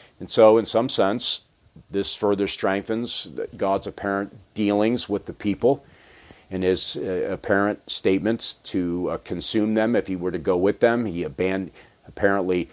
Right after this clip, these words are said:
strengthens the argument that he is seeking to abandon them to their own devices. Now, we have to realize that the, this is due to the sin and wickedness of men. This is not due to God,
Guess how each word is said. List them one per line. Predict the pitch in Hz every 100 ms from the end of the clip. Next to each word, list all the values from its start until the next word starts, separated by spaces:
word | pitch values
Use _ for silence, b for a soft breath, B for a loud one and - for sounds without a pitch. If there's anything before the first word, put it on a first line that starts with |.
| b -
strengthens | - 107 95 90 98 82
the | 85
argument | 87 85 82 -
that | 82
he | 78 85
is | -
seeking | 92 78 80 76
to | 87
abandon | 71 95 101 95 85
them | 78 78 69 _ _ _ _ _ _ _ -
to | 107
their | 92 90
own | 98 92
devices. | 90 101 101 95 73 69
Now, | 101
we | 131 170
have | 170
to | 147
realize | 131 120 92 92 101
that | 95 85
the, | 107 98 71
this | 90 80 98 117 -
is | 143
due | 98 123 120
to | 113
the | 95
sin | - - - 117 120
and | 123 98 87 67 101 82 110 113
wickedness | 120 123 87 90 87 95
of | 78
men. | 104 120 82 62 69
This | 98 -
is | 110 -
not | 87 101 107 87
due | 98
to | 90
God, | 80 101 90 82 107